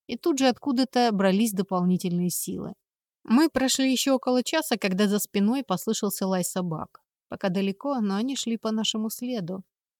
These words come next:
а у нас не было ни капли магии, чтобы обмануть их. Да и силы таяли с каждым шагом. «Там река».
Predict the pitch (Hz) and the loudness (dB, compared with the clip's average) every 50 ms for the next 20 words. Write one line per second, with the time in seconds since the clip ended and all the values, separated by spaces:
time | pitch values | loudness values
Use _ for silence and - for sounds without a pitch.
0 | _ _ _ - 226 220 214 208 208 202 190 - 196 202 226 226 190 185 180 180 | _ _ _ -4 -2 0 0 0 0 -2 -2 -2 0 0 0 0 0 0 0 2
1 | 180 175 170 - 190 175 - 185 175 175 180 196 214 208 170 175 165 - - - | 0 0 0 0 -2 -4 -2 -2 -2 0 0 0 0 -2 -2 -2 -2 -4 -6 -6
2 | 165 160 180 - - 170 160 185 190 185 180 180 170 165 - - 196 _ _ _ | -6 -6 -6 -6 -6 -4 -4 -2 -2 -2 -2 -2 -4 -6 -10 -16 -18 _ _ _
3 | _ _ _ _ _ _ _ _ _ - 220 220 214 196 - - 247 247 214 185 | _ _ _ _ _ _ _ _ _ -8 -4 -4 -4 -4 -4 -6 -4 -2 -2 -2
4 | 170 - - 196 196 185 180 175 175 - - 180 180 156 - 175 170 160 - - | -2 -2 -4 -4 -4 -2 -2 -4 -4 -4 -6 -6 -6 -6 -4 -6 -6 -4 -4 -6
5 | - 170 175 175 170 - - 190 170 _ _ _ _ _ _ _ _ _ _ _ | -8 -6 -8 -10 -12 -12 -14 -14 -14 _ _ _ _ _ _ _ _ _ _ _
6 | _ _ _ _ _ _ _ _ _ _ _ - 190 196 202 196 190 202 190 - | _ _ _ _ _ _ _ _ _ _ _ -2 0 2 2 4 2 2 0 -2
7 | - 175 165 160 160 170 | -4 -4 -2 -2 -4 -6